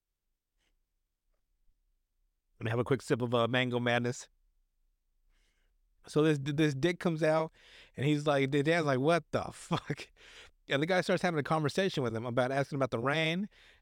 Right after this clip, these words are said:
asking about, like, and, and Mike's like, and Dan's, like, trying to be as normal as possible, but it's impossible when you're talking, having a conversation with a penis. And, uh, and then another dick comes out of the fucking wall. <laughs>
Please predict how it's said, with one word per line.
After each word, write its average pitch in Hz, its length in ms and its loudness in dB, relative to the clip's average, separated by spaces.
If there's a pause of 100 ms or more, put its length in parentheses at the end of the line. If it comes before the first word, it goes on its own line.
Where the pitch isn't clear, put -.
asking 139 280 -2
about, 131 240 0
like, 123 280 0
and, 127 300 -4
and 127 160 -2
Mike's 147 280 -2
like, 139 180 -2
and 143 140 -2
Dan's, 165 320 -2
like, - 180 -14
trying 143 200 0
to 131 80 -2
be 147 280 0
as 139 120 4
normal 143 280 0
as 123 120 0
possible, 123 480 0
but 123 200 2
it's 120 160 -4
impossible 123 680 -2 (360)
when 123 180 -2
you're 127 140 2
talking, 131 320 0
having 135 240 0
a - 20 -4
conversation 135 320 -2
with 120 120 0
a 107 40 -2
penis. 127 420 -4 (1000)
And, 131 280 0
uh, 131 280 4 (460)
and 147 140 -4
then 165 120 2
another 196 260 2
dick 147 180 0
comes 131 220 -2
out 127 100 2
of 127 40 -4
the 131 60 2
fucking 156 280 -2
wall. 151 220 2
<laughs> - 140 -20